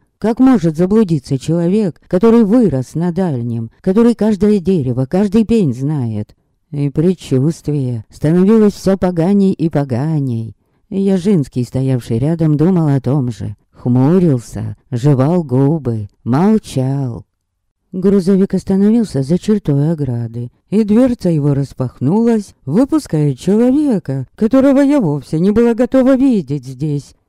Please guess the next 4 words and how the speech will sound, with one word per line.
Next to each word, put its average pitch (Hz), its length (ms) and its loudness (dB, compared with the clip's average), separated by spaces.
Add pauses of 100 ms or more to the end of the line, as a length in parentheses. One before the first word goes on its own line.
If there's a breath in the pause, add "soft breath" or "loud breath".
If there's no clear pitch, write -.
(160)
Бекшеев, 269 1040 2 (260)
что - 300 0
ему-то 220 580 2
понадобилось? 180 1040 -2